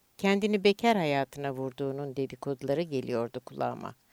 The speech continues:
Gazetelerin yeni popüler olmaya başlayan dedikodu sayfalarında resmi çıkıyordu sık sık. Savcı da gezmeyi seviyor olmalıydı onunla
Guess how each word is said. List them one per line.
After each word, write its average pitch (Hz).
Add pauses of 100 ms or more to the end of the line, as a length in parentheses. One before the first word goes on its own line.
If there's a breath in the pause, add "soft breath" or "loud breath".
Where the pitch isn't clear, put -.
(600 loud breath)
Gazetelerin 262
yeni 220
popüler 208
olmaya 151
başlayan 147
dedikodu 147
sayfalarında 208
resmi 196
çıkıyordu 135
sık -
sık. - (440 loud breath)
Savcı 247
da 185
gezmeyi 165
seviyor 175
olmalıydı 131
onunla 147